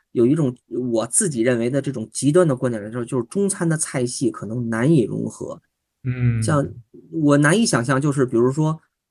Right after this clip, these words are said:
Speaker 1: 呃，
Speaker 2: 嗯。
Speaker 1: 川菜跟淮扬菜融合在一起变成什么样子。
Speaker 2: 嗯。 <laughs>
Speaker 1: 但是呢，往往在一些，
Speaker 2: 啊。
Speaker 1: 比方说，我觉得中-，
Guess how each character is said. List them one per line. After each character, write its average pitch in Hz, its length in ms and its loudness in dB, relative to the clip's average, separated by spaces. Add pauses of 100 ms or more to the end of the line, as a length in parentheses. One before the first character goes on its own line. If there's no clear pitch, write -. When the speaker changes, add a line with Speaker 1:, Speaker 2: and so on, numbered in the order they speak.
(120)
Speaker 1:
呃， 127 240 4
Speaker 2:
嗯。 107 80 -4
Speaker 1:
川 208 240 -2
菜 180 240 2
跟 170 180 4
淮 135 280 -2
扬 202 180 4
菜 160 180 0
融 120 220 2
合 151 160 4
在 131 140 2
一 110 100 -2
起 98 220 -10
变 135 180 -2
成 123 160 -2
什 110 140 -8
么 110 80 0
样 110 260 0
子。 85 80 -2 (180)
Speaker 2:
嗯。 110 200 2 (100)
<laughs> - 160 -16
Speaker 1:
但 190 120 0
是 202 100 0
呢， 175 80 4
往 151 180 2
往 - 140 4
在 165 140 6
一 151 80 4
些， 165 160 4
Speaker 2:
啊。 160 60 -4
Speaker 1:
比 120 100 -4
方 147 140 2
说， 185 220 2
我 127 120 2
觉 147 100 -2
得 165 180 2 (200)
中-， 254 400 2